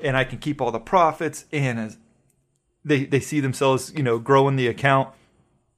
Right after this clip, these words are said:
by thirty percent by the end of the year, a hundred thirty, and then all of a sudden, "Oh, great, I just grew my own personal account from ten thousand to forty thousand dollars because I used the ninety thousand that they gave me to make a thirty percent return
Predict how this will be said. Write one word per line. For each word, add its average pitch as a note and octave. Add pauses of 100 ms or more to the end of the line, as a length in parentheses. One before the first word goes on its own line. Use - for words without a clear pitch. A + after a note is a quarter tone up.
(420)
by C#3
thirty D#3+
percent D3
by C3+
the C3+
end C#3+
of C3
the B2+
year, D3
a A#2
hundred C#3
thirty, C#3+
and -
then C#3
all D3
of C#3
a -
sudden, D3
"Oh, G#3+
great, A3 (240)
I E3
just -
grew E3
my C#3
own C#3
personal D3+
account A#2+
from A2+
ten F#3
thousand A#2+
to A#2
forty F#3
thousand A#2
dollars B2
because B2+
I B2+
used B2
the A#2+
ninety B2
thousand C3
that A2+
they C#2
gave C#3
me A#2
to A#2+
make G#2+
a F#2
thirty C3
percent -
return F3